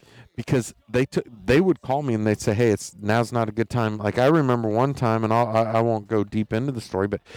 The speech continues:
I remember one time they told me, they said, uh, you know, I'd, we would walk up the, we had a little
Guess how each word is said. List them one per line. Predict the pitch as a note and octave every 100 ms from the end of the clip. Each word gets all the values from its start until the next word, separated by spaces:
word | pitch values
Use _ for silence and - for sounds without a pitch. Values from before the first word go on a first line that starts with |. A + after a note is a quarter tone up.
| -
I | -
remember | A#2 A#2+ G#2
one | B2+ E3
time | A#2+
they | G#2 G2+
told | A#2 A2
me, |
they | G#2+
said, | - A2+ G#2
uh, | G2 F#2+ - - - _ _ _ _ _
you | B2+
know, | A2+
I'd, | A#2 A#2 - - _ _
we | B2+ B2+
would | A#2
walk | A2 A2+ B2 - -
up | A#2 A2+ - -
the, | A2 G#2 G#2 G2 G2+ -
we | G#2 G#2
had | A2
a | G2 F#2 F#2+
little | A2 A2